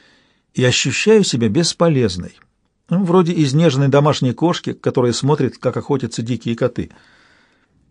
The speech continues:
В последнее время я пытаюсь оправдать, зачем поехала с вами,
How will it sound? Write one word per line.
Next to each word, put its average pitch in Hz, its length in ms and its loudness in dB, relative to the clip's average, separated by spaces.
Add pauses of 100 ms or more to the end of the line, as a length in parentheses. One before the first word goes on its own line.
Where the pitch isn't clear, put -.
(280)
В - 120 -20
последнее 165 480 4
время 165 260 4
я 143 140 4
пытаюсь 151 360 2
оправдать, 147 520 0
зачем 165 420 0
поехала 170 460 0
с - 100 -6
вами, 123 360 -4